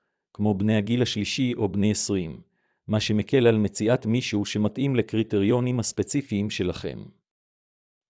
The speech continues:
אולי זה נשמע לכם מוזר, אבל זכרו שהיום יש אתרי היכרויות כמעט לכל קטגוריה, היכרויות לדיטלשים, היכרויות על בסיס פנטזיות מיניות סדומות וכדומה.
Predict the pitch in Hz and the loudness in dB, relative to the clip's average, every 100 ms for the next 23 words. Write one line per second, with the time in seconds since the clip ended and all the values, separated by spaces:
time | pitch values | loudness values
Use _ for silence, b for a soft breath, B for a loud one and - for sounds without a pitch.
0 | - 104 117 151 127 202 185 - 117 127 | -4 2 4 4 2 0 0 0 2 2
1 | - 107 101 98 90 120 107 120 104 95 | 0 0 0 0 4 4 4 0 -2 0
2 | 104 101 - 123 139 - 95 110 113 117 | 0 -2 -4 0 0 2 4 4 2 -2
3 | 120 113 113 101 107 101 113 104 98 104 | -6 -2 -2 0 2 4 4 2 0 4
4 | 120 131 - 110 117 151 123 113 147 143 | 4 2 -2 -4 -2 -2 -2 2 4 4
5 | 117 - 104 120 110 92 92 - _ 107 | 0 -2 2 4 4 2 -2 -8 _ -6
6 | 101 101 104 120 131 107 95 107 98 95 | -2 0 4 4 4 0 0 0 -2 -2
7 | - 92 76 - _ _ _ _ 107 - | -4 -4 -6 -12 _ _ _ _ -6 -2
8 | 101 107 139 139 110 101 - 123 - 110 | 2 4 4 2 2 0 -2 -4 -2 -2
9 | 101 139 107 104 104 110 110 110 117 - | 2 2 4 2 2 0 2 2 0 0
10 | 101 107 107 - 98 - 98 90 82 | 0 2 0 -2 -4 -2 -2 -2 -4